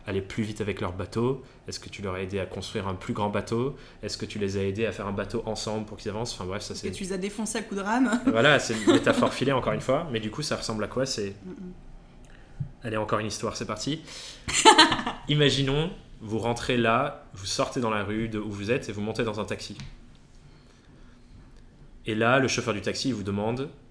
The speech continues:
Speaker 1: Où est-ce qu'on va ? » Ne pas avoir de vision, c'est comme répondre au chauffeur de taxi : « Je sais pas, où vous voulez. »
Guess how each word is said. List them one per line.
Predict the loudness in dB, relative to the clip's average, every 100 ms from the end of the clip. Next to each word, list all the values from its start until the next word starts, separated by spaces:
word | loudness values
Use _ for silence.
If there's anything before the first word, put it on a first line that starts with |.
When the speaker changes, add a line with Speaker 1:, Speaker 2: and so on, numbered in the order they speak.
| -20 -18 -20 -20 -20 -20 -20 -20 -2
Speaker 1:
Où | 0
est-ce | 0
qu'on | -2
va ? » | -4 -6 -12 -20 -20 -20 -20 -20 -20 -20 -20 -20 -20 -20 -16 -6
Ne | -2
pas | 2 4
avoir | 4 2
de |
vision, | 0 -2 -2 -2 -6
c'est | -6 -6
comme | 0 0 2 -2 -6
répondre | -2 -2 0 -2 -2 -6
au | -8
chauffeur | -6 -4 -4
de |
taxi : « | -4 -6 -4 -4 -6 -4
Je | 0
sais | 0 0
pas, | -2 -4 -4 -4
où | -2
vous | 0
voulez. » | -2 -4 -6